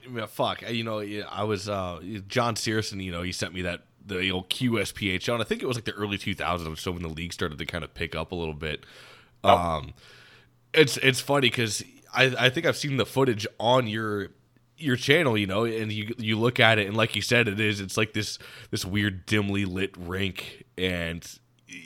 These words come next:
Speaker 1: the thirty-second square offs, which carried over to the N H L. Fuck, they still do today.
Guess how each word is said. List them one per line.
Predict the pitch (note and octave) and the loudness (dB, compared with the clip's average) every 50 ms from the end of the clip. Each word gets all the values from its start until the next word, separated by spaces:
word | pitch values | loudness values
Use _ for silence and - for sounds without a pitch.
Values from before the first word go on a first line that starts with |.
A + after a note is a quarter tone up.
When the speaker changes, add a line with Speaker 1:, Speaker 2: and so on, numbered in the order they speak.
| D#3+ D#3+ | -12 -6
Speaker 1:
the | B2+ A#2 A2 | -4 -4 -4
thirty-second | - - - C3+ B2+ A#2 A#2+ A#2+ - - B2 A#2 - A#2+ A2 | 0 4 4 4 6 4 4 2 4 4 4 4 2 0 -4
square | - - - A2+ A2 G#2+ G#2+ G#2+ G2+ | -4 -6 -6 -2 -2 0 0 0 0
offs, | G2 G2+ - - | -2 -2 -2 -4
which | C3 A2+ - - | -4 -4 -4 -2
carried | - - E3 E3 B2 F#2+ G#2+ | 2 4 4 4 4 4 4
over | A2+ G2+ F2 D#2 | 2 2 0 -4
to | D2 D2+ | -8 -8
the | C2 D2 | -6 -6
N | D2+ D#2 | -6 -6
H | D#2 - G2+ | -6 -6 -8
L. | F2 | -6
Fuck, | - - B2 G2+ - | 0 0 0 0 0
they | D#2 - | -4 -8
still | - - - G2+ F#2 | -6 -4 -2 -2 -2
do | F#2 F#2 | -2 -2
today. | D#2+ D2 D#2 F#2+ F2 C#2 D2 | -4 -4 -4 -4 -4 -4 -6